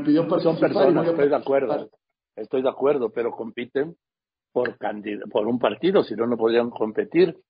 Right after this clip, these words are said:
Speaker 2: Y entonces, ¿por qué el senador Guadiana resultó el más conocido con el sesenta y tres punto siete por ciento, seguido de Fernando Salazar con treinta y siete por ciento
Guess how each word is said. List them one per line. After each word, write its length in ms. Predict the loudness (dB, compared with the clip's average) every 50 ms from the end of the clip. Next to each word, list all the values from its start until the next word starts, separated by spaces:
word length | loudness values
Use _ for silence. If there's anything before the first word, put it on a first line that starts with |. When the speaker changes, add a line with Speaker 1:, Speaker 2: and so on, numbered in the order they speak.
| _ _ _ _
Speaker 2:
Y 100 | 4 4
entonces, 300 | 4 4 2 0 0 0
¿por 260 | -2 -4 -4 -4 -4
qué 360 | _ 2 2 2 2 2 -2 -6
el 180 | -10 -10 -10 -10
senador 760 | -12 -12 -10 -10 -10 -10 -8 -8 -6 -4 -4 -4 -6 -6 -8
Guadiana 680 | -8 -8 -8 -8 -8 -8 -8 -8 -8 -10 -12 -14 -14 _ _ _ _ _ _ _ _
resultó 400 | -18 -14 -12 -12 -12 -8 -6 -6
el 60 | -4
más 240 | -4 -4 -6 -6 -6
conocido 680 | -6 -6 -6 -4 -6 -8 -6 -6 -2 0 0 0 -2 -2
con 340 | -2 0 0 0 -2 -6 -12 _ _ _
el 180 | -4 -4 -4 -2
sesenta 460 | -4 -4 -2 -2 -2 -2 0 0 0
y 80 | 0
tres 300 | 2 2 2 2 0 -2 -4
punto 360 | -4 -2 -2 -2 -2 -4 -4
siete 340 | -2 -2 -4 -2 -2 -2 -4
por 240 | -2 -2 -4 -4 -4
ciento, 520 | -2 0 0 0 0 0 -2 -4 -4 -4 -6 _ _ _ _ _ _ _ _ _
seguido 360 | 0 0 2 4 4 4 4
de 120 | 4 2 0
Fernando 400 | -2 -2 -2 -2 -2 -2 -2 0
Salazar 500 | 0 0 0 0 -2 0 0 0 0 0
con 180 | -2 -6 -4
treinta 320 | -2 -4 -4 -2 0 0 -2
y 60 | 2
siete 300 | 2 2 2 4 2 0
por 180 | 2 -2 -2
ciento 480 | 0 0 0 0 0 0 -2 -2 -4 -4